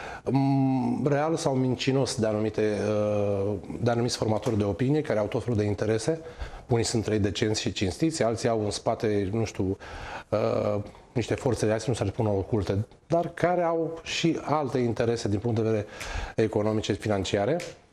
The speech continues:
Uh, <clears throat> am consimțit, practic, obiceiul de consum s-a schimbat de pe vremea pandemiei, a fost o perioadă destul de scurtă,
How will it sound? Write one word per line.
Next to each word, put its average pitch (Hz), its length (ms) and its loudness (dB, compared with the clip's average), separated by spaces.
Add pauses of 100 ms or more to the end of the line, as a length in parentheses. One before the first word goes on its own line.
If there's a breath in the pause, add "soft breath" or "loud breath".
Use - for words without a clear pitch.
(440 loud breath)
Uh, 147 920 2 (180)
<clears throat> - 220 0 (2250 loud breath)
am 160 160 4
consimțit, 151 400 0
practic, 165 320 2
obiceiul 139 340 2
de 127 60 2
consum 120 280 -2
s-a 127 120 2
schimbat 104 440 0
de 113 80 0
pe 104 100 2
vremea 107 240 2
pandemiei, 110 720 2 (160)
a - 60 -10
fost - 220 -6
o - 40 2
perioadă 101 340 0
destul 92 300 0
de 98 80 2
scurtă, 131 580 0